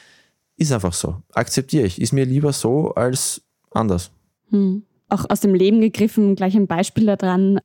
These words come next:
Speaker 2: Das Leben oder die Realität stellt uns ja oft auch ein Bein, wie heute zum Beispiel unsere Aufnahme findet nicht wie gewohnt im Studio statt, sondern Corona-bedingt im Homeoffice.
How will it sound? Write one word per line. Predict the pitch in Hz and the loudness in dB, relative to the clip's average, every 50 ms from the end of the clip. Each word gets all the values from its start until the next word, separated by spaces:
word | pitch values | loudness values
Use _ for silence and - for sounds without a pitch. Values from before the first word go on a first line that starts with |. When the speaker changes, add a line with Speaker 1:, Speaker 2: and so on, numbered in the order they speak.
| _ _ | _ _
Speaker 2:
Das | - 202 - - | -4 -4 -2 2
Leben | 359 370 196 202 202 202 202 196 160 | 2 4 4 4 4 4 4 2 2
oder | 139 185 185 | 2 0 0
die | 175 190 196 | 2 2 2
Realität | 180 180 185 185 190 190 - - 220 196 196 | 2 4 2 2 2 0 0 0 0 0 0
stellt | - - 190 196 190 - | 0 0 0 0 2 2
uns | 226 226 214 | 2 4 4
ja | 214 - | 2 2
oft | 202 - - 196 | 0 0 0 -2
auch | 202 196 - | -2 0 0
ein | - 202 190 - | 0 0 0 0
Bein, | - 160 160 175 185 220 247 269 269 247 214 - | 0 0 0 2 2 4 4 2 2 -2 -6 -6
wie | - 185 196 180 | -2 0 0 2
heute | 190 180 196 - 226 | 2 0 0 0 0
zum | 214 - 208 | 0 2 0
Beispiel | 196 208 - - 185 | 0 0 0 0 0
unsere | 190 180 - - - | 0 0 -2 -2 -2
Aufnahme | 180 185 190 - 220 208 190 190 196 196 190 196 196 | -2 -2 0 0 2 2 2 4 2 2 2 2 0
findet | - - 202 196 190 190 185 - | 0 0 0 2 2 0 0 0
nicht | 196 - - - | -2 -2 0 0
wie | 208 190 | 0 0
gewohnt | 202 175 180 180 202 220 202 | 0 2 2 2 2 4 4
im | 202 208 | 2 0
Studio | - - - 247 269 247 240 226 226 | 0 2 2 2 4 4 4 2 2
statt, | - - 202 208 220 - | 2 0 0 0 0 0
sondern | - 214 196 190 196 196 | 0 0 2 2 2 2
Corona-bedingt | - 226 196 180 185 202 208 214 196 196 190 180 - 202 196 196 - | 2 0 0 2 2 4 4 2 2 0 -2 0 2 2 2 2 2
im | 185 180 180 | 2 2 4
Homeoffice. | 190 226 262 262 - 170 175 - - 240 269 - | 4 4 2 2 2 0 -2 0 0 0 0 0